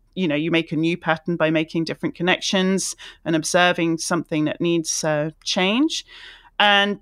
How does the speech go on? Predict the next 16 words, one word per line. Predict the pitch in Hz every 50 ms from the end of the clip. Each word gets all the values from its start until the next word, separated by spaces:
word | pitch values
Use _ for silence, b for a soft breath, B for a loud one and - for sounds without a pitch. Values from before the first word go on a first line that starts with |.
| _ _
you've | 208 220 196
also | 226 214 - - 220
shared | 202 196 - 208 185 180 180 - - -
on | 185 180
this | 170 165 -
podcast | - - 185 175 - - 175 160 160 - -
as | - - -
well | 185 170 165 165 165 165 - -
that | 170 151 - - _ _ _
they, | - 165 160 156 151 156 160 160 - - - _
there | - 175 160 160
are |
different | 165 - 170 - - - 165 - -
styles | - - - 294 311 311 233 175 156 - - - - - -
of | 180 165 - _
being | 170 165 156 156 151 151